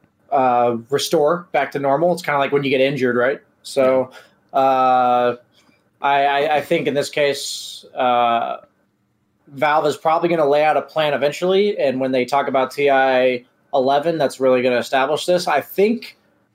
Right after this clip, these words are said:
Speaker 1: that once they establish a date for T I ten, they're probably going to say something about T I eleven, I would have to imagine, or at least say, like, "Hey, guys, like,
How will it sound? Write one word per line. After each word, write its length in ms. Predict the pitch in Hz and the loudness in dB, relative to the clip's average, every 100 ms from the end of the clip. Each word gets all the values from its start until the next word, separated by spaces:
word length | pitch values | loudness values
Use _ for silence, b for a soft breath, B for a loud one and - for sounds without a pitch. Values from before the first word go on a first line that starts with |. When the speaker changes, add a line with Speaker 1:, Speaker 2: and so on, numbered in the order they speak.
| _ _ _ _ _ | _ _ _ _ _
Speaker 1:
that 200 | 151 131 | -2 0
once 240 | 147 180 180 | 0 -2 0
they 140 | 196 | 0
establish 460 | 196 202 202 208 202 | 0 0 2 2 0
a 100 | 185 | 0
date 240 | 190 202 | 0 -2
for 120 | 185 | -4
T 220 | 180 196 | -2 0
I 140 | 196 190 | 2 0
ten, 500 | 185 202 214 226 190 | 0 -2 0 -2 0
they're 180 | 135 127 | 0 0
probably 760 | - - 151 175 196 185 190 | -2 -4 -2 0 0 2 0
going 320 | 175 165 202 190 | 2 0 0 -2
to 60 | |
say 180 | 180 208 | -2 -2
something 300 | 190 202 202 | 0 0 0
about 240 | 202 196 196 | 2 0 0
T 140 | 202 | 0
I 180 | 202 202 | 2 4
eleven, 320 | 202 208 208 | 2 2 2
I 80 | 139 | 2
would 80 | 135 | 2
have 140 | 143 | 2
to 80 | 135 | 0
imagine, 420 | 120 127 147 170 | 0 0 0 -2
or 100 | 139 | 0
at 60 | 127 | 0
least 220 | 135 - | -2 0
say, 180 | 135 127 | 2 2
like, 160 | 120 | 0
"Hey, 160 | 135 139 | 0 0
guys, 320 | 131 131 120 | 2 0 0
like, 220 | 117 - | -2 -4